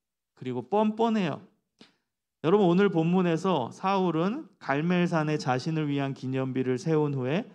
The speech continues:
사무엘이 있던 길갈로 돌아왔습니다. 그리고 사울은 사무엘을 보자마자 뭐라고 얘기하는 줄 아세요? 십삼 절에 "당신은 여호와께 복을 받으소서. 내가 여호와의 명령을 행하였나이다." 우와, 어떻게 이렇게 뻔뻔하죠?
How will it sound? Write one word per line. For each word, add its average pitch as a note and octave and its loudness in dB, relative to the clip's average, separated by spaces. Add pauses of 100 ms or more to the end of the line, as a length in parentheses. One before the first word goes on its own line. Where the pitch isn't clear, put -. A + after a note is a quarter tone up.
(280)
사무엘이 A#3 -2
있던 C3+ -8
길갈로 C3+ -4
돌아왔습니다. A2 -6 (540)
그리고 G3+ 4
사울은 G#3+ 0
사무엘을 A#3+ 0
보자마자 C3+ -2
뭐라고 C#3 -2
얘기하는 A#2 -6
줄 G#2+ -6
아세요? G#2+ -6
십삼 D3 -6
절에 G#2 -6 (680)
"당신은 F#3 4
여호와께 B2+ 2
복을 B2 0
받으소서. A2 -8
내가 B2 -2
여호와의 C3+ 0
명령을 A2+ -4
행하였나이다." D#3 -4 (380)
우와, C#3 4
어떻게 E3 -4
이렇게 C#3 -2
뻔뻔하죠? C#3+ -6